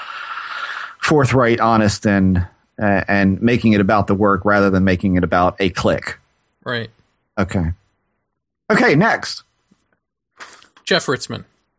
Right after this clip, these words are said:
Speaker 1: Mm-hmm.
Speaker 2: See, now I feel stupid because my second question <laughs> is,
Speaker 1: <sighs>
Speaker 2: who is the most overrated?
Speaker 1: Oh, who is the most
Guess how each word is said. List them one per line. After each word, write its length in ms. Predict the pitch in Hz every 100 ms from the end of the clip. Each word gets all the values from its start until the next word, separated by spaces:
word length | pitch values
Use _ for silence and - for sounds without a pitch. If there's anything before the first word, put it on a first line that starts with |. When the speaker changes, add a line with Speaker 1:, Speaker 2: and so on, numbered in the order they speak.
| _ -
Speaker 1:
Mm-hmm. 200 | 202 240 359 _ _ _ _ _ _ _ _ -
Speaker 2:
See, 220 | - 156
now 160 | 151 160
I 60 | 156
feel 180 | 147
stupid 440 | 123 - 185 151 104
because 340 | 107 135 113
my 80 | 127
second 320 | - 160 143
question 460 | 117 147 - - 185 -
<laughs> 140 | - -
is, 340 | 156 196 - - -
Speaker 1:
<sighs> 560 | 147 185 95 82 - _
Speaker 2:
who 220 | - 139 127
is 100 | 127
the 80 |
most 280 | 175 190 185
overrated? 840 | - 269 226 185 147 123 110 101 - _ _ _ _ _ _ -
Speaker 1:
Oh, 1600 | 180 175 127 104 82 90 - - - - - - - - - - -
who 180 | 160 156
is 140 | 139
the 60 | -
most 300 | 123 120